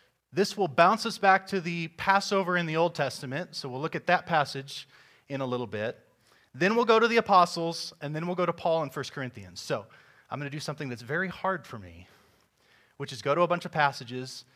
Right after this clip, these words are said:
and try not to explain everything in them, all right? But I want you to see a pattern here, and then I want us to think about what pattern our church should have in light of the pattern of Scripture,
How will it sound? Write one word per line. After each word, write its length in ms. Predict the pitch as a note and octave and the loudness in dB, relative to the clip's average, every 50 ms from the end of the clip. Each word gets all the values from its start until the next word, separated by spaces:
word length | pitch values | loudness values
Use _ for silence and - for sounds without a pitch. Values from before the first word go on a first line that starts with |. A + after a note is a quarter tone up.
| _ - | _ -14
and 140 | - A2+ A2 | -12 -12 -10
try 280 | - - - C#3 D3 D#3 | -10 -8 -6 -6 -4 -4
not 260 | D3 C#3+ C#3+ C#3 - | -4 -6 -6 -6 -6
to 120 | - C3+ | -10 -12
explain 420 | A2+ - - - - C3+ C3+ C3+ B2 | -12 -12 -14 -10 -10 -8 -8 -8 -8
everything 420 | A#2 B2 A#2+ C3+ - - B2 A2 | -10 -10 -12 -14 -14 -14 -12 -14
in 120 | G2+ F2+ E2 | -14 -16 -20
them, 220 | D#2+ - - - - _ _ - - | -20 -20 -20 -20 -20 _ _ -20 -20
all 60 | A2 | -20
right? 200 | A#2 C#3 E3+ F3+ F3+ _ _ _ _ _ _ _ _ _ _ _ _ _ _ _ _ _ _ _ - | -18 -16 -16 -18 -18 _ _ _ _ _ _ _ _ _ _ _ _ _ _ _ _ _ _ _ -4
But 100 | C3 C3+ | 0 0
I 40 | C3+ | 0
want 260 | C#3 E3 F#3 - - | 0 0 -2 -4 -6
you 60 | G#3+ | -6
to 80 | G#3+ G3+ | -6 -6
see 260 | - - G3 F3+ E3+ | -8 -6 -6 -6 -6
a 120 | - D3 | -6 -8
pattern 500 | - - - - F3 E3+ F3+ E3+ D#3+ C#3+ | -10 -10 -4 0 2 2 2 2 0 -6
here, 400 | A#2 G#2 A2 F#2+ F2+ F#2 A#2 D3+ D3 _ _ _ _ _ _ _ _ _ _ _ _ _ _ _ _ _ _ - | -8 -10 -12 -12 -14 -14 -16 -16 -18 _ _ _ _ _ _ _ _ _ _ _ _ _ _ _ _ _ _ -8
and 200 | - C3+ B2+ A#2+ | -8 -6 -6 -2
then 420 | A#2 G3+ G#3+ F#3+ F3 F#3 G#3 G#3 - | 0 2 2 2 2 0 -2 -4 -6
I 60 | - D#3 | -6 -4
want 160 | D3 D3+ D3+ | -2 -2 -4
us 100 | D#3 - | -4 -6
to 100 | - D3+ | -8 -10
think 200 | - E3+ E3 D3+ | -8 -8 -8 -8
about 440 | D3 C3+ C3 B2+ C3 C3 B2+ - _ _ _ _ | -4 0 2 2 2 2 0 -4 _ _ _ _
what 400 | B2 B2 C3 C#3 - - - - | -12 -6 -2 -2 -2 -2 -4 -10
pattern 480 | - - - C#3+ B2+ B2+ B2 C3+ D3 | -6 0 2 2 2 2 0 -4 -6
our 260 | D3 D3 C#3 C#3+ D#3+ E3 | -4 -2 0 0 0 0
church 400 | D#3+ - - C3 A#2+ A#2 A#2 - | -4 -8 -12 -12 -12 -12 -12 -14
should 280 | - - - A#2 G#2+ | -14 -12 -12 -12 -10
have 360 | G#2+ A#2 G2 F#2 F2+ F#2 A2+ B2+ _ _ _ _ _ _ _ _ _ _ - | -8 -8 -8 -8 -8 -10 -12 -14 _ _ _ _ _ _ _ _ _ _ -12
in 180 | D3 D3+ D3 | -10 -8 -6
light 320 | C#3+ C#3 D3 E3 F3+ F3+ D#3 | -2 2 2 2 2 2 0
of 160 | C#3+ B2 A#2+ | -2 -4 -4
the 100 | C3+ C3+ | -12 -12
pattern 560 | - - - - A2+ G#2+ A2+ A2+ A#2+ A#2+ A#2+ | -10 -10 -6 -4 -4 -4 -4 -4 -6 -8 -8
of 80 | A#2+ - | -10 -12
Scripture, 420 | - - - - - - - D2+ | -12 -12 -12 -14 -14 -16 -18 -20